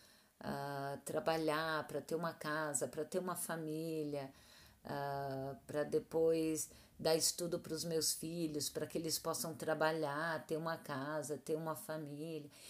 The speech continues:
E eu vou reproduzindo isso. E ainda, eh, como ele fala, né, a gente cria essas ordens de necessidade. E ainda eu tenho tempo. Ah, o, o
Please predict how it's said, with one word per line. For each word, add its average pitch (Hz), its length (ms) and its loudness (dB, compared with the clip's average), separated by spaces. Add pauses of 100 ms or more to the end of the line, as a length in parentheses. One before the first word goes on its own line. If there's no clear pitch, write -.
(200)
E 214 120 8
eu 247 140 12
vou 208 200 6
reproduzindo 233 1000 6
isso. 196 580 2 (1800)
E 226 140 6
ainda, 226 640 8 (240)
eh, 151 200 0
como - 180 2
ele 160 140 2
fala, 185 380 2
né, 156 240 0
a 160 60 4
gente 165 300 0
cria - 240 4
essas 190 320 6
ordens 175 420 4
de 190 80 2
necessidade. 214 720 6 (400)
E 196 160 6
ainda 196 280 8
eu 247 80 12
tenho 247 360 6 (100)
tempo. 202 540 6
Ah, 175 260 2
o, 139 600 2
o 135 40 -6